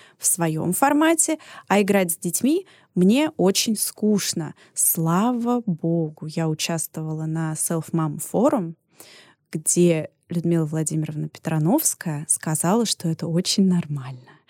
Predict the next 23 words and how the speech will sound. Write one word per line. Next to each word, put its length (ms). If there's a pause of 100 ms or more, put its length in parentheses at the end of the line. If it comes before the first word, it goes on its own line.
(220)
И 100
очень 400
маленький 580
процент 680
взрослых 640
людей 480 (420)
на 140
самом 440
деле 280
любят 300
с 60
детьми 440
играть, 380
и 20
что 160
это 200
талант. 720
Вот 220
этого 220
таланта 460
у 40
меня 220
нет. 260